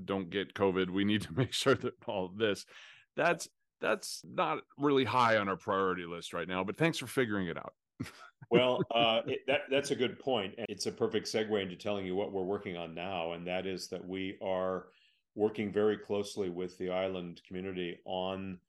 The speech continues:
Speaker 2: uh, preservation, protection of the archaeology. And so as archaeologists, we can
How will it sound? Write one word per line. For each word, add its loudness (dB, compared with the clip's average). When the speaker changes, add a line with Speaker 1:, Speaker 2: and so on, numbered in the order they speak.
Speaker 2:
uh, -2
preservation, -4
protection -8
of 0
the -4
archaeology. -6
And -8
so 4
as 6
archaeologists, 2
we -6
can -4